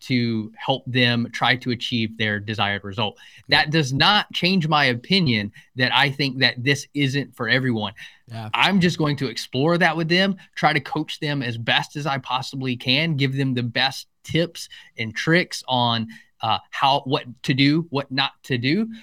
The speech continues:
Speaker 1: But at the end of the day, if, if their personality, like, who they are, like, deep rooted down as an individual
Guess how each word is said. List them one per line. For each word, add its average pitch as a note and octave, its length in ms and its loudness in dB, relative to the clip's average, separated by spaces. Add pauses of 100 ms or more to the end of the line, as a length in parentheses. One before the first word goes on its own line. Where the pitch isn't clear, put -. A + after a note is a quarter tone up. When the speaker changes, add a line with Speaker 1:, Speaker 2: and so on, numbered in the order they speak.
(160)
Speaker 1:
But D3 140 2
at C#3 100 0
the C#3 60 -8
end F3+ 140 2
of F#3+ 80 0
the D3 60 0
day, C#3 280 4
if, B2 200 -6 (160)
if C#3 180 -2
their D3+ 280 2
personality, D#3+ 1040 0
like, A2+ 220 0 (160)
who F3+ 300 2
they E3+ 200 2 (100)
are, C#3 280 2
like, A2+ 240 -8
deep C#3 260 -2 (240)
rooted D3 480 4
down B2+ 320 2
as B2 180 -6
an B2 80 -2
individual C3 920 -2